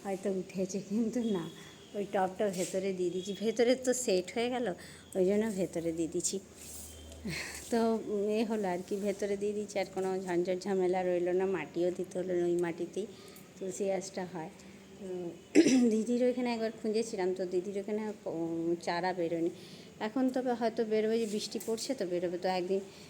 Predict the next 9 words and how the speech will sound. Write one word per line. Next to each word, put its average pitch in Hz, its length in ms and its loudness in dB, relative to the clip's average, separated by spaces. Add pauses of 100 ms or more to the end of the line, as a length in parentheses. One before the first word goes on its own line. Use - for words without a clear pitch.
(840)
ভাবছি 208 340 4 (120)
যে 214 100 4 (200)
নিয়ে 226 240 8
আসবো। 208 260 0
আরেকবার 226 340 8
ভেবেছিলাম 254 460 4 (140)
তো 240 80 4 (1000)
আর 226 80 4 (100)
হলো 240 200 6